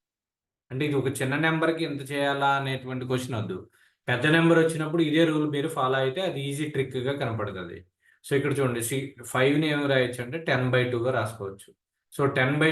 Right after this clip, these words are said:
టూ అంటే ఏంటి? ఫైవ్ ఏ. So ఫైవ్ క్యూబ్. So దీన్ని ఇప్పుడు సిక్స్ ఫైవ్ సెవెన్ నైన్ ఎయిట్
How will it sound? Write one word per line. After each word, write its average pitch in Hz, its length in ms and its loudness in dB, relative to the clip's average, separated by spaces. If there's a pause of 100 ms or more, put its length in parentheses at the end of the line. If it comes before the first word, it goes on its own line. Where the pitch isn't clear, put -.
(120)
టూ 156 60 0 (100)
అంటే 143 200 -4 (100)
ఏంటి? 135 240 -2 (300)
ఫైవ్ 120 300 2
ఏ. - 20 -8 (460)
So 160 40 0 (200)
ఫైవ్ 123 200 2 (140)
క్యూబ్. 101 240 -10 (540)
So 165 60 -2 (120)
దీన్ని 165 240 2
ఇప్పుడు 160 260 0 (600)
సిక్స్ - 340 -8
ఫైవ్ 117 260 -2 (440)
సెవెన్ 127 360 -2 (120)
నైన్ 113 200 -4 (640)
ఎయిట్ 113 320 -4